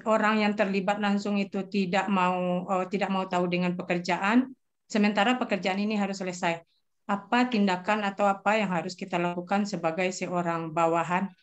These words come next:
dalam menyelesaikan pekerjaan ini, Pak? Yang pertama itu, Pak. Yang kedua terkait kompensasi, <clears throat> karena ada aturannya, eh, misalnya seperti insentif, kita tidak bisa mendapatkan insentif dengan, eh, beberapa aturan yang menetapkan seperti itu, Pak.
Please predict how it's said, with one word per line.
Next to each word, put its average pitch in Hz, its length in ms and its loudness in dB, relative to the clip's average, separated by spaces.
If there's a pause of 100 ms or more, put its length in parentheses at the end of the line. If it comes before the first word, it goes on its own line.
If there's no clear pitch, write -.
(380)
dalam 180 320 0
menyelesaikan 170 480 -2
pekerjaan 160 480 -6
ini, 156 240 -4
Pak? - 160 -10 (600)
Yang 190 100 2
pertama 202 320 2
itu, 185 240 0
Pak. 160 240 -6 (480)
Yang 240 180 6 (140)
kedua 269 480 4
terkait 214 800 -2 (400)
kompensasi, 208 960 2 (380)
<clears throat> - 1000 -6
karena 170 220 4 (100)
ada 185 220 2
aturannya, 185 520 4 (220)
eh, 170 320 0 (640)
misalnya 185 320 0
seperti 190 320 -4
insentif, 185 480 -2
kita 175 240 -4
tidak 170 240 -2
bisa 165 360 2
mendapatkan 165 560 0
insentif 170 560 -2
dengan, 160 480 0
eh, 175 160 -10
beberapa 170 480 0
aturan 170 360 0
yang 160 120 0
menetapkan 160 480 -2
seperti 165 400 -6
itu, 175 160 -2
Pak. 180 160 0